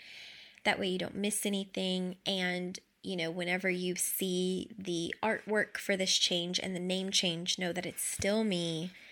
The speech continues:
It's still the same content. It will just be under a different name because it's really important that I differentiate myself, especially scaling my business to where I want it to be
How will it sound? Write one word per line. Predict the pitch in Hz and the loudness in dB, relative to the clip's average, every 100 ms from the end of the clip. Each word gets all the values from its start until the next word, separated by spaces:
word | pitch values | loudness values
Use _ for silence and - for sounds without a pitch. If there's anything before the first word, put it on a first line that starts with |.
| - - | -20 -10
It's | - - | -8 -4
still | - - 190 202 202 196 - _ | -4 0 2 4 4 2 -4 _
the | 180 180 175 175 170 - | -6 -2 0 0 0 0
same | - 208 196 208 | 0 2 2 0
content. | 214 - 165 170 - 165 160 - - - - - | -4 -4 -2 -2 0 0 0 -4 -12 -16 -18 -6
It | 185 | -2
will | 180 | 2
just | 185 196 - | 2 0 0
be | 196 - | -2 -2
under | 190 180 175 - | 0 2 2 0
a | - | -2
different | 185 180 - - | -2 -2 -2 -2
name | 175 175 175 | -2 -2 -2
because | 180 180 190 175 175 - - - _ _ | -4 -4 0 0 0 -4 -10 -20 _ _
it's | 180 196 | -4 -2
really | 185 190 185 | 0 2 2
important | 190 - 180 - 180 180 | -2 0 0 0 -4 -2
that | 160 - - | 0 0 -2
I | 185 | -2
differentiate | 185 180 180 - 175 185 - 180 185 - | 0 -2 -4 -2 2 4 4 2 0 -4
myself, | 196 190 196 208 - 175 170 220 - - - - - - - | -4 2 4 4 2 4 4 2 -2 -8 -12 -14 -20 -20 -6
especially | - 190 180 180 - 180 | -4 2 4 6 4 4
scaling | - - 180 180 175 175 | 2 4 4 2 -2 -2
my | 170 | 2
business | 180 180 170 175 - | 4 4 2 0 0
to | 175 | 2
where | 170 - | 0 0
I | 175 | 0
want | 175 175 175 | -2 -4 -4
it | - | -4
to | - | -4
be | 180 160 175 175 196 | -2 -2 -2 -2 -4